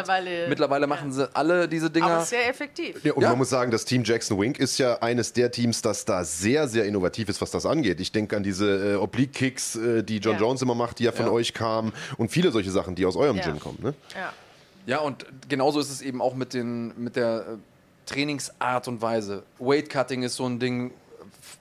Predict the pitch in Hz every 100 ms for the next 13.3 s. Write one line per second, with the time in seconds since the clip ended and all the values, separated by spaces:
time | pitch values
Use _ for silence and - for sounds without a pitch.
0 | - 139 139 160 139 - 147 139 135 139
1 | 123 131 120 120 120 113 117 117 - 120
2 | 117 117 113 110 127 127 139 139 127 123
3 | 120 123 120 120 110 - - _ _ -
4 | 175 175 147 151 147 131 117 113 117 117
5 | 117 127 156 - 117 113 165 160 143 139
6 | 135 135 135 - - - 120 123 - 127
7 | 139 127 110 127 123 - - 120 - -
8 | - _ - - 131 135 123 - - -
9 | 123 127 - 135 135 127 127 123 - 123
10 | 123 127 127 117 120 123 123 120 - -
11 | - - 135 127 127 127 131 117 123 131
12 | 123 117 120 123 123 113 110 117 127 151
13 | 165 143